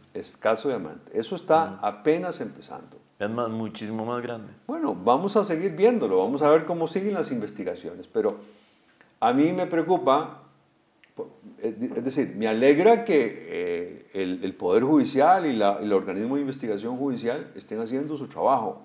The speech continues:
Speaker 2: Ujú.
Speaker 1: ¿verdad? Y que estamos hablando aquí de la presunción de inocencia,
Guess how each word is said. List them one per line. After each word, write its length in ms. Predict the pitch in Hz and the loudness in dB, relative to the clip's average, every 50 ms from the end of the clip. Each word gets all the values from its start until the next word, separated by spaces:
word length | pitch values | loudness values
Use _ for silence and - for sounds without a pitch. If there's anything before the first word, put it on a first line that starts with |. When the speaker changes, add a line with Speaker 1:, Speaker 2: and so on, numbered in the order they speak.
| - _ _ | -20 _ _
Speaker 2:
Ujú. 140 | - 92 82 80 80 82 _ _ _ - | -18 -16 -16 -16 -18 -20 _ _ _ -18
Speaker 1:
¿verdad? 340 | - - - - - 71 71 - - - _ _ _ _ _ _ _ | -16 -14 -12 -12 -14 -14 -16 -18 -20 -20 _ _ _ _ _ _ _
Y 100 | - 98 | -14 -12
que 320 | - - 95 90 92 - - | -10 -10 -8 -8 -8 -10 -12
estamos 400 | - - - 95 95 101 113 107 | -14 -8 -4 -4 -4 -2 -2 -2
hablando 320 | 131 117 113 120 127 131 123 | -2 -2 0 0 0 -2 -2
aquí 160 | - - 131 | -2 -2 0
de 120 | 139 139 | 0 2
la 160 | 127 113 - | 0 0 -2
presunción 540 | - 95 98 - 95 92 - - 120 123 131 | -4 -12 -12 -12 -14 -12 -8 -6 -4 -4 -2
de 80 | 127 127 | -2 -2
inocencia, 680 | 110 90 87 - - 139 151 139 - - - 80 - | -2 -2 -4 -2 0 2 2 2 2 -2 -8 -8 -10